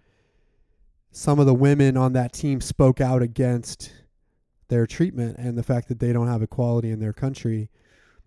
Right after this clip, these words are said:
as a part of the tournament, similar to how the U S players have done. They have another tournament coming up. Apparently, those players have been benched,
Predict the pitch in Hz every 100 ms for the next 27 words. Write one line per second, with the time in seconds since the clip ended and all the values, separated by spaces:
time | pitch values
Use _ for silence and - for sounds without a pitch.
0 | _ - 113 113 - 123 113 110 - 127
1 | 113 110 _ _ _ _ _ _ - -
2 | 139 127 123 120 120 113 110 113 110 -
3 | - 117 110 107 107 123 113 - _ _
4 | _ _ _ _ _ _ _ _ - 127
5 | 131 123 120 131 135 - 139 135 127 135
6 | 127 131 135 139 - 131 127 120 127 123
7 | - 135 120 120 117 113 123 127 -